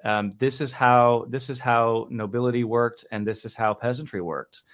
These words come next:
You had the heir, this, the firstborn son, usually, uh, uh, although you could disinherit the,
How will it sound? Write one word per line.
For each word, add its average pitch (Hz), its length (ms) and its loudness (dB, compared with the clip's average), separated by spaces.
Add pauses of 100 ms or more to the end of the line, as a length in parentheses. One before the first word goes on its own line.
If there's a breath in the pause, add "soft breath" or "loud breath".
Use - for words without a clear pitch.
(280 soft breath)
You 107 100 -6
had 123 420 2
the 123 180 -4
heir, 113 340 2
this, 101 240 -8
the 107 120 -8
firstborn 120 520 -4
son, 101 560 -4
usually, 98 540 -6 (580 soft breath)
uh, 92 520 2 (280)
uh, 98 320 -6 (120)
although 110 180 0
you 113 140 -2
could 107 120 -10
disinherit 104 560 -2
the, 98 160 -12